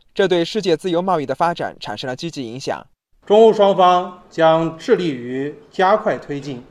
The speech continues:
Speaker 2: 中欧投资协定谈判，争取早日达成一致，并在此基础上将中欧自贸区问题提上议事日程。这必将对全球贸易投资自由化、便利化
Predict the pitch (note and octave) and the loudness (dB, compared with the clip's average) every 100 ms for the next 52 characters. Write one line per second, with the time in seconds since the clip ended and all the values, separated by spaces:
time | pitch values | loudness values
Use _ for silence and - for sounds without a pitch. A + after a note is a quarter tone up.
0 | _ - D#3+ D#3+ D#3 D#3+ C3+ E3 - C#3 | _ -6 0 0 -2 -6 -10 -10 -10 -12
1 | C3 G#2 G#2+ A2+ - _ _ _ _ - | -12 -16 -16 -16 -18 _ _ _ _ 0
2 | G#3+ A3+ - C3 C3+ D3+ D3 - A#2 G#2 | 2 2 -2 -6 -6 -6 -10 -8 -6 -6
3 | C3+ F3+ B2+ - - B2+ C3+ C3 B2 C3+ | -4 -4 -6 -14 -10 -8 -6 -10 -12 -12
4 | C#3+ B2+ _ _ _ - F3+ E3 D#3 D#3+ | -12 -14 _ _ _ -4 0 0 -2 -6
5 | - _ G#3 D#3+ - A#2+ - G3 - - | -16 _ 0 0 -4 -12 -10 -10 -10 0
6 | F3+ A2+ - - _ _ _ - C#3+ C#3+ | 0 0 -10 -20 _ _ _ -4 -2 -2
7 | C#3+ D3+ E3+ G3 F#3+ F#3+ F#3+ G3+ D#3+ E3 | -4 -6 -4 0 0 0 -2 -4 -4 -4
8 | G3+ G3 C3+ - B2 C3+ _ - C3+ D#3 | -4 -4 -6 -14 -20 -20 _ -16 -8 -6
9 | G#2+ - - - C3+ C3 A#2+ A2 - C3 | -6 -12 -20 -18 -16 -14 -14 -14 -20 -20
10 | _ _ - F3+ F3 G3 E3 F#3+ F#3+ F#3+ | _ _ -4 0 0 -2 0 0 0 -2
11 | C#3+ C#3+ - _ - C3 G3 D3 C#3 E3 | -2 -6 -14 _ -10 -6 -6 -4 -6 -6
12 | - _ - F3 C#3+ B2 B2 D3+ E3 F3+ | -10 _ -4 -4 -4 -8 -12 -12 -8 -8
13 | B2+ B2 B2 - _ _ A#3 D#3 A2+ B2 | -8 -8 -8 -10 _ _ -2 -2 -6 -12